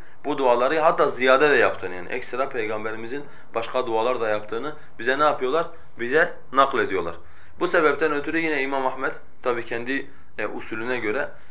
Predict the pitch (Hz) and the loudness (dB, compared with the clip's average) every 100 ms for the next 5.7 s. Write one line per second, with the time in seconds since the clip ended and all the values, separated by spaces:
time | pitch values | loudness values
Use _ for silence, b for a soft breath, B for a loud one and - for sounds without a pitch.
0 | b 123 127 135 147 147 - 113 107 107 | b -4 0 2 0 -2 -4 -2 4 4
1 | 107 147 - - - - 156 - - 147 | 4 -2 -2 -6 -4 2 2 2 -2 4
2 | 180 175 B B - 156 165 156 170 - | 4 2 B B 6 6 6 -4 -6 0
3 | 147 131 135 131 143 151 - 151 117 - | 4 4 4 4 4 2 2 4 4 2
4 | 123 165 196 190 B B - 143 143 147 | 0 2 2 2 B B -6 0 2 2
5 | - - 127 127 - 175 - | 0 0 0 0 4 4 4